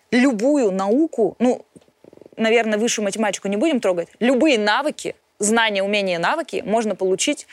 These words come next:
фактически в любом возрасте, если вы не перестаёте развиваться, если вы тренируете мозг. Если он у вас ссохся, как орешек там, ну, ну, понятно, но это проблема, наверное, тех людей, которые не стремятся развиваться в каком-то ключе. Если ты развиваешься, ну,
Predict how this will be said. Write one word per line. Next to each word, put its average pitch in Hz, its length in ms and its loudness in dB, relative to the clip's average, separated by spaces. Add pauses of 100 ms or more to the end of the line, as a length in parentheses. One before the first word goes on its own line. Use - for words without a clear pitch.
(200)
фактически 294 600 -2
в 202 40 -2
любом 208 260 0
возрасте, 302 440 -2
если 220 300 2
вы 214 120 0
не 247 140 0
перестаёте 226 520 0
развиваться, 202 600 0
если 202 280 -2
вы 151 420 -2 (100)
тренируете 214 540 0
мозг. 202 380 -2 (120)
Если 226 200 2
он 269 240 2
у 285 40 2
вас 262 160 -2
ссохся, 339 480 0
как 196 160 0
орешек 247 460 0
там, 160 200 -8 (120)
ну, 269 160 2
ну, 285 120 -4 (180)
понятно, 202 480 0
но 190 140 -2
это 240 340 0
проблема, 208 380 0
наверное, 202 400 0
тех 208 200 -4
людей, 202 260 2
которые 233 400 0 (320)
не 247 260 2
стремятся 233 840 0
развиваться 214 680 -2
в - 80 -4
каком-то 175 500 -4 (260)
ключе. - 420 -8 (120)
Если 220 240 0
ты 320 140 2
развиваешься, 262 500 0
ну, 226 180 0